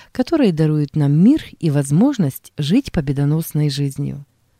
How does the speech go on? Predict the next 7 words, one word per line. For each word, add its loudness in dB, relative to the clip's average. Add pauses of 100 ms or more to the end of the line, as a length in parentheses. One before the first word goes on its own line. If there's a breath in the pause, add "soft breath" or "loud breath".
(680 soft breath)
Будет -2
несправедливо, 4
если 2
мы 6
не 6
объясним 4
детям, 2